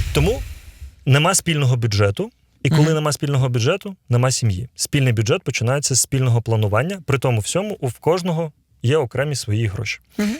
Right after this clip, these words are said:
Speaker 1: Наступна важлива дуже причина, чому люди розходяться, окрім фінансів, окрім алкоголізму, зрада.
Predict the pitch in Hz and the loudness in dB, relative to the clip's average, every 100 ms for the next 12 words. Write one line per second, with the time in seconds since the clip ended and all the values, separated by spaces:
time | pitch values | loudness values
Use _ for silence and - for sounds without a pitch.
0 | - - - 139 - 165 123 98 - 120 | -8 -16 -2 -2 0 -2 -2 -4 -2 0
1 | 120 127 104 98 110 107 110 - 101 92 | 2 2 0 -2 -2 -4 -4 -4 -4 -4
2 | - 117 107 101 _ - 123 113 104 - | -2 -2 -2 -6 _ -4 -2 0 -2 -2
3 | 120 117 180 208 - 185 - _ 110 - | -2 0 -2 -2 -4 -8 -12 _ -6 -2
4 | 120 101 101 - - 120 131 135 123 - | 0 -2 -6 -8 -2 0 0 0 -4 -8
5 | _ _ 107 - 110 104 113 120 113 190 | _ _ -8 -2 -2 0 -2 0 2 0
6 | 208 165 _ _ _ _ - 107 98 85 | -2 -6 _ _ _ _ -2 2 2 -2